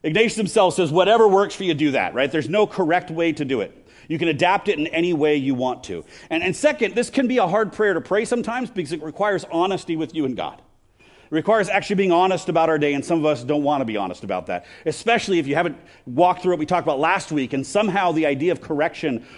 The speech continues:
or the idea of doing things wrong brings shame or fear or brokenness. Then this thing could just be like this abusive relationship of where you feel that God's just trying to beat you up, in which case, go listen to last week's message, like, ten times in a row and, and actually practice that a few times.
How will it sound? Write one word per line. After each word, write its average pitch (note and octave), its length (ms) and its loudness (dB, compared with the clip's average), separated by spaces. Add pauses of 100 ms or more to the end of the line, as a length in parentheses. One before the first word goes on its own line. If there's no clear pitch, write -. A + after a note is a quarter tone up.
or D#3+ 140 2
the D#3+ 120 2
idea D#3 280 2
of D#3 80 0
doing E3+ 180 2
things D#3 180 0
wrong E3 280 2
brings C#3+ 240 -2
shame D3+ 520 0
or B2+ 80 -6
fear E3 460 -2
or B2 140 -4
brokenness. D#3 500 0
Then A3 160 -2
this E3+ 180 -2
thing D3 220 0 (220)
could E3 100 -2
just D#3+ 160 -2
be E3 80 0
like D3 180 2
this C3+ 160 -2
abusive C3 640 0 (280)
relationship C3+ 800 -2
of G#2+ 120 -4 (240)
where C#3 140 -4
you B2+ 100 -4
feel D#3+ 140 0
that C#3 140 -4
God's D3 260 2
just C#3 140 -8
trying C#3 140 -2
to A#2 40 -4
beat C3 300 -6
you C3 100 -2
up, A#2+ 160 0
in A2+ 80 -4
which A#2+ 160 -6
case, B2 180 -4 (240)
go D3 120 -2
listen D3 400 -4
to B2+ 60 -6
last C#3 260 -2
week's C3+ 180 -6
message, C3 320 -4
like, G#2 140 -10
ten C#3 160 -4
times B2+ 280 -6
in A#2+ 60 -8
a A#2 80 -4
row A2+ 280 -2 (260)
and, A#2+ 180 -4
and B2 140 -6
actually B2+ 220 -6
practice D#3 400 -2
that G2 140 -4
a F#2 40 -6
few F2+ 160 -12
times. - 320 -20